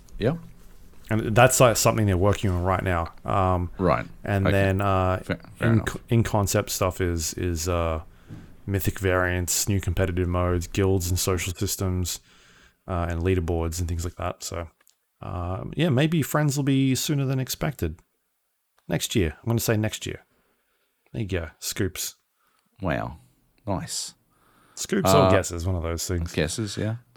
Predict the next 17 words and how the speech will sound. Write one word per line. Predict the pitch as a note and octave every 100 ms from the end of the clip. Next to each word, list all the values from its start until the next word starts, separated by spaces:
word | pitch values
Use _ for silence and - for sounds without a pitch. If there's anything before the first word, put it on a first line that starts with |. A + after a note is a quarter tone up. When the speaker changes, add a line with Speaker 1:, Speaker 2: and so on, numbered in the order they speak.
| - -
Speaker 1:
Did | B2
you | C3
see | B2+ D#3 D#3+
Speaker 2:
Yep. | D#3
Speaker 1:
that | C3+ -
fucking | - B2 A#2 G2+
some, | - F#2 E2+ -
some | - F#2
tigers, | - F2+ G#2+ B2 D#3 - - -
uh, | G#2+
sorry, | A#2 F#2+
lions | F2+ G2 A2 B2 A#2+
escaped | G2+ - A2+ - -
from | - G#2
the | F#2+
Taronga | - G2 G2+ F2+
Zoo? | E2+ C#3+